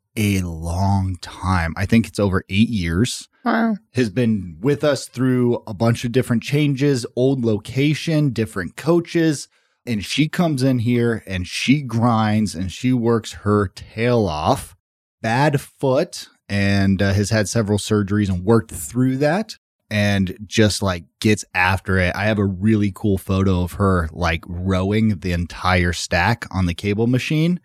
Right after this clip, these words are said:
Speaker 1: And she did it, like, no problem.
Speaker 2: Beast mode.
Speaker 1: Beast mode. So, <laughs> Miss Diana Sullivan, congratulations. You're our first member of the week. All right, on to our topic. So, guys, we got done last week and we were like, "Wow, that podcast was rough.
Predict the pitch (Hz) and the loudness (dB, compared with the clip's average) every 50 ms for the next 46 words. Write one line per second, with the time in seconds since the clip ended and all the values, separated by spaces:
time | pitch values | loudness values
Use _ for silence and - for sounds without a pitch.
0 | _ _ _ _ _ _ _ - 101 101 - 107 101 85 104 98 95 95 67 85 | _ _ _ _ _ _ _ -6 -4 -2 0 0 0 0 2 2 2 0 0 -2
1 | 82 78 80 82 78 73 - - 80 76 73 73 76 73 71 73 73 - _ _ | -4 -4 -4 -6 -6 -6 -6 -6 -4 -4 -4 -4 -6 -10 -12 -14 -16 -20 _ _
2 | _ _ - 220 220 220 208 - - - - 226 226 220 214 214 214 220 214 - | _ _ -2 0 0 -2 -2 -6 -8 -8 -4 -2 0 0 0 0 0 0 -2 -4
3 | 80 - - 85 85 - - 90 85 82 80 76 76 78 - - - 117 113 110 | -6 -4 -4 -2 -2 -2 0 0 2 2 2 0 -2 -2 -2 -2 0 0 0 2
4 | 104 95 90 85 - - - - _ _ _ _ _ - 110 120 113 - - 123 | 0 0 -2 -6 -10 -16 -20 -20 _ _ _ _ _ -4 -2 -2 -2 -2 -2 0
5 | 110 107 107 107 107 104 101 95 - 117 110 117 123 107 104 92 85 85 82 - | 0 2 2 2 0 0 -2 -2 0 2 2 4 4 4 2 0 0 -2 -6 -8
6 | - _ _ _ _ _ - - 107 98 92 95 95 85 90 92 92 98 95 - | -14 _ _ _ _ _ -4 -2 0 2 2 2 2 0 0 0 2 2 2 2
7 | 90 87 85 80 87 90 90 85 - - 90 90 - - 104 98 87 87 87 85 | 0 0 0 0 -2 -2 -2 -2 -2 -4 -4 -4 -6 -8 -8 -6 -4 -4 -2 -2
8 | 85 92 90 - - - 90 92 92 92 110 107 95 82 87 101 120 120 113 104 | -2 -4 -4 -4 -4 -4 -6 -6 -2 0 0 0 0 0 -2 -2 0 0 0 -2
9 | 85 78 - - - _ _ _ _ _ - 147 175 190 202 208 208 214 214 214 | -4 -8 -14 -20 -20 _ _ _ _ _ -4 -2 0 2 2 2 4 4 4 4
10 | 175 - - - - - - - - 151 165 190 185 - 190 208 202 180 170 123 | 2 0 -4 -10 -16 -16 -14 -6 -2 0 2 2 2 2 2 2 2 2 2 0
11 | - 151 160 175 170 - 135 117 - - - - - 190 196 175 151 123 104 87 | 0 0 2 2 2 0 -2 -4 -4 -8 -8 -2 0 2 4 4 2 2 -2 -4
12 | - - - - - - 131 127 123 123 113 117 123 135 156 160 156 - 135 120 | -10 -16 -20 -16 -6 -2 0 2 2 2 0 0 0 2 2 2 2 0 0 0
13 | 117 127 131 139 147 143 113 101 104 98 101 104 107 - - - 107 104 110 123 | 2 2 2 2 0 -2 -2 -2 0 0 2 2 0 0 -2 -2 2 4 4 2
14 | 127 - - 95 101 95 95 98 101 95 92 87 82 85 82 - - - 95 98 | 2 0 -2 0 0 2 2 2 2 2 2 2 0 -2 -4 -8 -6 -2 0 2
15 | 95 92 90 90 90 90 - - - 82 82 78 - 85 82 80 - - - - | 2 2 2 0 0 -2 -2 -2 -4 -4 -4 -4 -4 -6 -6 -6 -6 -10 -14 -14
16 | 71 73 71 71 76 78 80 78 - - - - - - | -16 -16 -14 -10 -8 -8 -6 -6 -8 -10 -14 -18 -20 -20